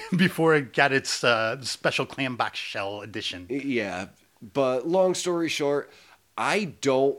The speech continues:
Speaker 2: want to see this movie ever again, really.
Speaker 1: And I don't think you need to.
Speaker 2: And I,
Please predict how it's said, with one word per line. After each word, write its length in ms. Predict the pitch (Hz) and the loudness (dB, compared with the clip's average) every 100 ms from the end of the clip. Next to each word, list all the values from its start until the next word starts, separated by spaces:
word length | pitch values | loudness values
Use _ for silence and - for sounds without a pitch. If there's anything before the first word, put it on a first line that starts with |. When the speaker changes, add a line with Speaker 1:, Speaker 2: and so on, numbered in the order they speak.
| - | -6
Speaker 2:
want 300 | 120 127 131 | -2 0 0
to 100 | 131 | -4
see 300 | - - 131 | -8 -4 -2
this 240 | 127 139 151 | -2 -2 -2
movie 280 | 156 156 | 0 2
ever 280 | 131 127 131 | 2 2 -2
again, 380 | 117 117 127 165 | 0 -2 -2 -2
really. 340 | 165 185 190 185 | -2 -2 -2 -2
Speaker 1:
And 140 | 190 | 2
I 40 | |
don't 160 | 220 240 | 4 4
think 160 | 233 180 | 2 2
you 100 | 214 | 2
need 200 | 220 - | 2 0
to. 200 | 131 92 _ _ _ _ 143 | -6 -8 _ _ _ _ -2
Speaker 2:
And 300 | 156 160 165 | 0 0 0
I, 460 | 143 156 156 147 | 0 2 2 -2